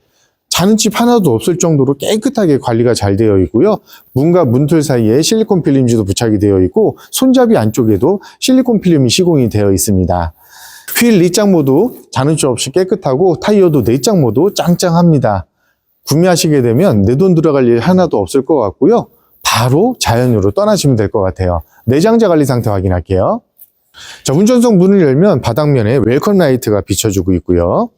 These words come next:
자, 운전석 도어 트림입니다. 브라운 가죽 인테리어 패키지가 적용이 돼서 훨씬 더 화사하고 고급지고요.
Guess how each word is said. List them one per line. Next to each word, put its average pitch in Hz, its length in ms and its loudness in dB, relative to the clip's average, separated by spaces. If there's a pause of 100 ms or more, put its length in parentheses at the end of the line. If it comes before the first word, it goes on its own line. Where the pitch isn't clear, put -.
(1400)
자, 120 120 -4
운전석 196 460 2
도어 151 200 0
트림입니다. 110 720 0
브라운 165 320 -2
가죽 143 220 2
인테리어 127 400 0
패키지가 135 480 -2
적용이 104 440 0
돼서 87 220 -2
훨씬 233 400 -2
더 135 80 0
화사하고 135 460 0
고급지고요. 117 880 -2